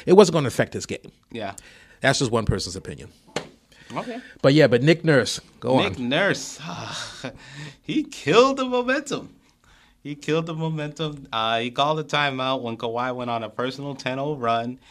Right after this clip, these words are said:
Speaker 2: And then, you know, by calling this timeout, he gave the, you know, the Warriors a breather, you know, gave Steve Kerr, you know, to talk to his team, you know, let them compose themselves. And after that, they went on a nine oh run.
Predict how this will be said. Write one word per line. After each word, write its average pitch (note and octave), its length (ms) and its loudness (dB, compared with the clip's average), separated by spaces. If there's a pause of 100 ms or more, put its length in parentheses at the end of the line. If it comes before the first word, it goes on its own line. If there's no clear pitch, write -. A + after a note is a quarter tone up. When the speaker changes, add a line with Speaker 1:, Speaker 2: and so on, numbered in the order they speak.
(240)
Speaker 2:
And G#2+ 160 -12
then, A2+ 280 -4
you A2+ 100 -4
know, G#2+ 140 -6
by G#2 120 -4
calling B2 340 -4
this C#3+ 120 -10
timeout, B2 640 -6 (220)
he A#2 140 -10
gave B2+ 500 -4
the, C#3 80 -6
you C3 120 0
know, A#2+ 180 0
the B2+ 100 -4
Warriors A2+ 520 -6
a C3 60 -6
breather, A2+ 520 -4
you G#2+ 180 -8
know, G#2 160 -6
gave G#2+ 300 -4
Steve A#2 480 -8
Kerr, A#2 320 -6
you A2 160 -10
know, G2+ 160 -10
to G#2 100 -14
talk G2+ 320 -14
to A#2+ 120 -12
his A#2+ 160 -10
team, A2 540 -10 (340)
you G2 120 -14
know, F#2 160 -10
let G2 240 -12
them G#2+ 100 -10
compose A2+ 600 -6
themselves. A2+ 640 -8
And G2+ 180 -10
after G#2 300 -6
that, C3+ 220 -4
they A2+ 120 -8
went G#2+ 160 -6
on G#2 160 -6
a G#2 40 -6
nine G#2 280 -6
oh A2+ 140 -6
run. D#3+ 280 -4